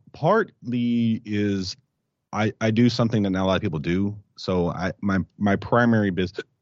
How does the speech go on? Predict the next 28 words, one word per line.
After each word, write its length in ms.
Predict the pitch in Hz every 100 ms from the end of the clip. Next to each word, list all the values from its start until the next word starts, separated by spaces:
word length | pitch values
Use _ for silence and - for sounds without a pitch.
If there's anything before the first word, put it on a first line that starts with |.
| _
excuse 200 | - 104
me, 100 | 73
my 120 | 87 90
primary 360 | 123 127 110
business 400 | 90 92 92 - -
is, 500 | 90 87 85 76 - -
uh, 220 | 80 80 -
individual 800 | 92 90 87 85 90 90 90 - - -
and 100 | 82
small 280 | - 101 92
business 320 | 85 - 76
health 200 | - 90
insurance. 480 | 104 101 107 101 - _ _ _ _ -
Uh, 160 | 90 85
there 100 | 98
really, 220 | 123 110 - _ 104
there 180 | 107 98
are 580 | 127 156 127 101 101 - -
about 280 | - 127 95
a 60 |
handful 520 | 78 113 123 120 82 78
of 180 | 82
us. 160 | 82 - 95
I'm 180 | 107
just 160 | 98 -
the 60 | 90
one 240 | 87 87
who's, 260 | 76 82